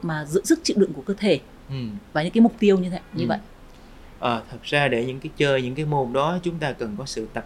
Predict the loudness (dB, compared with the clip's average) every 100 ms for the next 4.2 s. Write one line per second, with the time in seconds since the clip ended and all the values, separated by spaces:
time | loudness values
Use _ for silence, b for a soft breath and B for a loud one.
0 | -10 -8 -6 -6 -6 -4 -4 -6 -2 0
1 | -2 -6 B B B -6 -4 -6 -6 2
2 | 4 4 0 -2 -6 -8 -6 -6 -8 -14
3 | B B -6 0 2 2 -2 -6 -4 -2
4 | 0 -2